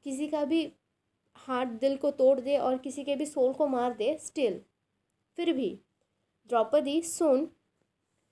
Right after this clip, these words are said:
द्रौपदी soon regained her fortitude", द्रौपदी ने तुरंत अपने स्ट्रेंथ को रीगेन किया, अप-, हिम्मत को बांधा, "and with anger blazing in her eye", और गुस्से में उसने कहा,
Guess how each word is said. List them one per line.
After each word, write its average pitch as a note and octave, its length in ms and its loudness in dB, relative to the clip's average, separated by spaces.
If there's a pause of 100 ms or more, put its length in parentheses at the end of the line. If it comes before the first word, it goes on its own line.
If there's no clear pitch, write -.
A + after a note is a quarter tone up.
(360)
द्रौपदी B3+ 500 2
soon E4+ 400 0
regained C#4 540 0
her C4+ 200 2 (640)
fortitude", A3 1400 -4 (580)
द्रौपदी C4 300 0
ने D4 120 0
तुरंत D4 280 -4
अपने D4 180 -4
स्ट्रेंथ B3+ 360 -4
को C#4 100 -4
रीगेन A#3 420 0
किया, C#4 300 -4 (920)
अप-, - 380 -12
हिम्मत B3+ 400 -2
को D4 80 -2
बांधा, A#3 480 0 (400)
"and D4+ 200 -2
with E4 280 -2
anger B3+ 360 2 (260)
blazing C4 340 0
in D4 160 0
her D4 60 -4
eye", G#3+ 220 0
और A#3+ 120 -2
गुस्से B3+ 360 -4
में D#4+ 100 0
उसने C4+ 220 -2
कहा, A3 340 -6